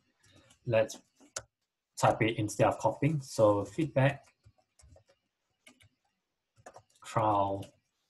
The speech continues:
equals parentheses.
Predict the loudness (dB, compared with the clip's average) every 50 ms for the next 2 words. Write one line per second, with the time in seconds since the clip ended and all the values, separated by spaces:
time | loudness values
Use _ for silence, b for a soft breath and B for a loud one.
0 | _ _ _ _ _ _ _ _ _ _ _ _ _ _ _ _ _ _ _ _
1 | _ _ _ -20 -20 -20 _ _ _ _ _ -18 _ -10 -8 -8 -4 0 2 4
2 | 4 4 4 2 0 -2 -6 -12 -14 -14 -16 -20 _ _ _ _ _ _ _ -4
3 | -2 -2 -2 -2 -2 0 2 4 4 4 2 -2 -8 -14